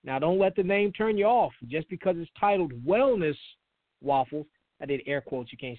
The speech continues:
see me, but I'm doing them. Wellness Waffles, it doesn't take anything away from the taste and how delicious they are. In fact, they taste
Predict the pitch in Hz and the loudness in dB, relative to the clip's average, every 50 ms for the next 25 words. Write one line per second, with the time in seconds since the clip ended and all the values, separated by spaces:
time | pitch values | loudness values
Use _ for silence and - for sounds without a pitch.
0 | - - 135 120 113 110 110 110 107 110 110 117 113 110 107 104 _ _ _ _ | -8 -6 -6 -6 -6 -8 -10 -10 -10 -10 -10 -10 -10 -10 -12 -16 _ _ _ _
1 | _ _ _ _ - 120 143 196 247 277 262 233 180 - - 151 139 135 131 - | _ _ _ _ -4 0 2 2 2 2 0 -2 -2 -2 -2 0 0 0 0 -2
2 | - 156 135 90 87 - _ - 127 127 160 165 156 156 151 - 170 151 135 - | -4 -6 -6 -6 -6 -8 _ -10 -6 -4 -2 -2 -2 -2 -2 0 0 0 0 0
3 | 170 185 180 175 - 196 190 185 180 175 160 160 180 180 170 160 143 - 151 143 | 2 2 2 2 0 -2 -2 0 0 0 0 2 2 2 2 0 -2 -6 -8 -10
4 | 139 123 - - 185 175 160 - - 143 147 143 139 135 147 175 170 - 165 139 | -10 -8 -2 0 0 0 0 -2 -4 -4 -4 -4 -2 -2 -2 -2 -2 -4 -6 -6
5 | 123 135 131 123 117 107 90 76 - - - - - - 151 135 - 190 190 180 | -4 -4 -4 -4 -6 -8 -10 -12 -16 -20 -20 -14 -12 -10 -10 -2 0 0 0 2
6 | - - 180 175 170 139 131 _ _ - - 208 185 143 | 0 -2 -2 -2 -2 -2 -6 _ _ -4 -2 0 0 0